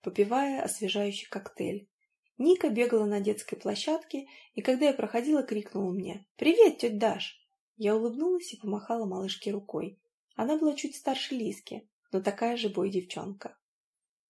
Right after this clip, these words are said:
Сегодня я решила убить сразу двух зайцев. Проветриться и выпытать у Светки некоторые интересные сведения.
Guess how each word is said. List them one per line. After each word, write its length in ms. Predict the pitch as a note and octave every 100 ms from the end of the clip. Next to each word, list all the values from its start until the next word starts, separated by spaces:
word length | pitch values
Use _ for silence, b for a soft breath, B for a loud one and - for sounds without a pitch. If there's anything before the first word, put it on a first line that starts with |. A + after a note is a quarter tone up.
| _ _
Сегодня 420 | - B3+ F4 F4 D4+
я 40 |
решила 340 | A#3 - B3+
убить 260 | A#3 G#3+ A3+
сразу 280 | A3+ G#3 G#3+
двух 260 | G3 D#3+
зайцев. 380 | - A#2 - - _ _ _ _ -
Проветриться 760 | F#3 G3+ G3 C4 C4 D#4 D#4+ _ _ _
и 60 | G#3
выпытать 520 | C4 D4+ D#4 C#4+ -
у 60 | -
Светки 400 | - A3 A3 C#4+
некоторые 560 | A#3 G3+ G#3 A#3 A#3+
интересные 520 | A3+ G3 F3+ - G#3
сведения. 600 | G#3+ - G#3 - - -